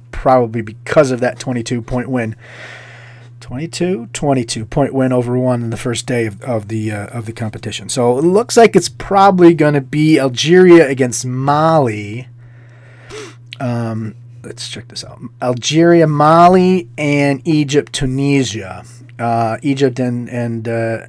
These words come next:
and, and Mali, clearly the best two teams so far. Um, E-,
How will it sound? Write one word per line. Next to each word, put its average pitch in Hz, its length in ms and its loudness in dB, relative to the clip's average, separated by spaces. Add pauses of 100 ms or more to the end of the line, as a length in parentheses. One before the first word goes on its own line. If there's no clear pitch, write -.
(180)
and, 113 360 -10
and 113 140 -6
Mali, 123 560 -2 (460)
clearly 165 520 6
the 127 80 2
best 120 220 -4
two 127 100 -6
teams 120 360 -6
so 120 200 -6
far. 110 600 -4 (580)
Um, 110 640 -6 (200)
E-, 220 540 -8